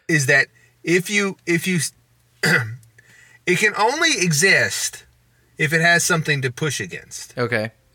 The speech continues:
Speaker 1: Right? And so if you get up there and are like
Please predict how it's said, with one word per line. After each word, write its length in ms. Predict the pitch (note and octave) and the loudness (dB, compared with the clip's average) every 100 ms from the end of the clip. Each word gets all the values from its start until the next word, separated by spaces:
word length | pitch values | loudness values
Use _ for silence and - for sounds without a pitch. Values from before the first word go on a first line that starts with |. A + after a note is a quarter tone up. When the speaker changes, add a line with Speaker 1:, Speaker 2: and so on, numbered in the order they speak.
| _ _ _ _ _ _ _ _ _ _ _ _ _ C3+ | _ _ _ _ _ _ _ _ _ _ _ _ _ -2
Speaker 1:
Right? 240 | - - - - - - | 0 0 -4 -20 -6 -2
And 140 | D3+ | 0
so 180 | F3 D#3+ | 2 2
if 120 | D#3 | 2
you 120 | G3 F#3+ | 0 0
get 160 | F#3+ | 0
up 120 | F#3+ D3 | 0 2
there 220 | D#3 D3+ | 4 4
and 80 | C#3 | 2
are 60 | |
like 380 | C3 B2 A2+ | 2 0 0